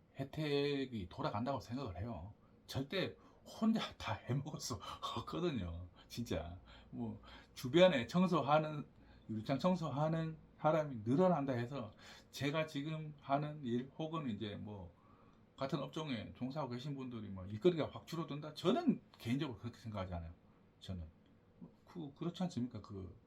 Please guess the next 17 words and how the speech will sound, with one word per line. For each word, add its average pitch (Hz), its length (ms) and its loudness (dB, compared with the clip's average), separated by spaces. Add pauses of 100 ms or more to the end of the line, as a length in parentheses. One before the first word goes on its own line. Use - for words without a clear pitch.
(640)
음식점을 117 680 -2
비유하자면 104 800 -2
막 85 180 -8 (420)
먹자 160 400 2
골목 104 340 -6
이런 151 220 -6
게 90 80 -10
있지 85 160 -8
않습니까? 98 400 -6 (100)
뭐 80 220 -12 (440)
비슷한 131 520 -4 (580)
형태의 123 360 0
음식점들끼리 110 760 -6
모여서 104 440 -6
오히려 120 320 -4
시너지 208 340 -2
효과가 104 460 -2